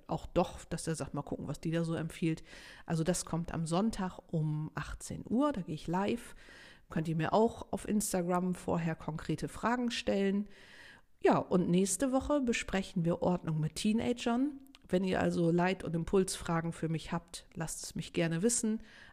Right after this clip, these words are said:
Also ihr merkt schon, ich bin total gerne mit euch in Kontakt, ja, weil ich natürlich gerne die Themen behandle, die euch auch interessieren, ne? Nicht, dass ihr denkt, "Was, was erzählt die da?" Genau, also noch einmal zusammenfassend, warum eine Reinigungskraft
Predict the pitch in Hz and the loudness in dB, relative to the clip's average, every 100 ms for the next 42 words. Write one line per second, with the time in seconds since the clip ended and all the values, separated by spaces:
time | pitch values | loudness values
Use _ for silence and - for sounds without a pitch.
0 | - 170 - 160 165 165 - 143 - 160 | -4 -2 2 2 2 0 -2 -2 -2 -2
1 | 165 156 196 202 180 180 175 175 - 165 | -2 -2 0 0 4 4 4 2 2 0
2 | - 170 - 165 - - - 147 113 143 | 0 -4 -2 -4 -4 -6 -6 -6 -4 -4
3 | 170 - 165 - 160 160 165 160 160 165 | -4 -2 -4 0 -2 0 0 0 0 -2
4 | - 170 175 170 165 175 175 170 160 170 | 4 4 4 2 2 2 0 0 0 0
5 | - 170 170 - - 262 175 156 147 185 | 0 0 0 -2 -2 0 0 -2 -4 -4
6 | - - - - 165 147 156 - 156 165 | -4 -14 -20 -8 -4 -2 -2 0 0 0
7 | 165 160 175 - - 170 - - - 240 | 0 0 0 -2 -2 -2 0 0 4 2
8 | - - - - - - - - - - | 2 -4 -4 -8 -16 -20 -20 -20 -20 -20
9 | - - - - - 381 285 139 - - | -20 -18 -12 -12 2 6 6 6 0 -10
10 | - _ - 220 196 160 127 - - - | -20 _ 2 6 6 4 -2 -6 -6 4
11 | 247 247 247 233 233 208 180 160 156 - | 4 4 2 2 2 2 4 4 0 -4
12 | 147 - 92 - - - 156 190 208 220 | -6 -4 -8 -8 -16 -8 4 6 6 4
13 | 226 233 240 - - 175 156 160 185 202 | 4 0 -2 -16 -4 0 2 4 4 4
14 | 185 185 - - 156 156 - - | 2 0 -2 -4 -4 -4 -10 -12